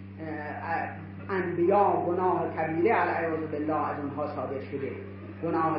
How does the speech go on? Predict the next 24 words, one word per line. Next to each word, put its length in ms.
که، 180
برای 280
که 60
از 160
اون، 180
اونها 300
معصوم 460
می‌دون-، 460
می‌دانیم. 400
این 120
است 140
که 140
اون 160
چی 120
هم 260
که 60
نسبت 400
می‌دهیم 360
به 60
آدم 380
ما 80
ترک 440
اولا 280
می‌دونیم، 440